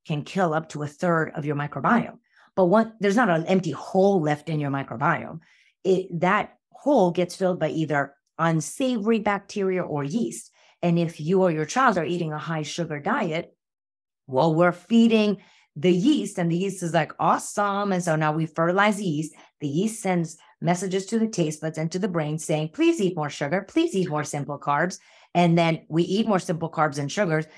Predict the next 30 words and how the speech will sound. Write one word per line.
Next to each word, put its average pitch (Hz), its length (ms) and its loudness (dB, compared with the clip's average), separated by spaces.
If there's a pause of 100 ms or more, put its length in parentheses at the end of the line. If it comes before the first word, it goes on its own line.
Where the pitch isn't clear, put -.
(140)
And 160 80 0
then 170 120 4
we 151 100 0
yell 196 220 4
at 170 100 6
our 147 100 0
children 156 360 -2
that 143 140 -4
they 143 100 -4
don't 156 120 -2
have 156 120 0
any 143 120 -6
self-control 160 840 0 (180)
when 156 140 0
in 151 100 -2
fact 185 300 0
they 143 80 -6
can't 196 280 0
even 160 220 0
control 175 440 2
themselves 160 360 -2
because 151 300 -6
they're 147 120 0
being 196 240 -2
controlled 160 400 -4
by 139 100 -4
yeast 185 340 -4
in 135 100 -4
their 131 160 -10
gut. - 300 -8